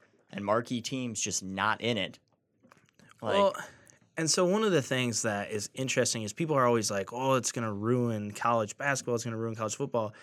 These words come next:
Speaker 2: And they're like, "Well, this is what it's gonna allow. People are gonna cheat." And you're like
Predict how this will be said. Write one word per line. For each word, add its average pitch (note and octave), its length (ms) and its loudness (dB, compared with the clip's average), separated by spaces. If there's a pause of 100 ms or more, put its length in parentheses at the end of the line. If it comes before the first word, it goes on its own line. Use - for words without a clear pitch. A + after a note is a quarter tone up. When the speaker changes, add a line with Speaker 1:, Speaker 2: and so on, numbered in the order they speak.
(600)
Speaker 2:
And B2 340 -2
they're A#2 140 4
like, A2+ 200 0
"Well, A2+ 240 4
this C#3+ 220 2
is C3 140 0
what B2+ 120 2
it's A#2+ 120 -2
gonna A2 180 -8
allow. A2 240 -6
People - 260 -2
are A#2+ 40 -4
gonna G#2+ 160 -4
cheat." - 440 -6 (420)
And - 120 -8
you're A2 100 -2
like G#2 260 -2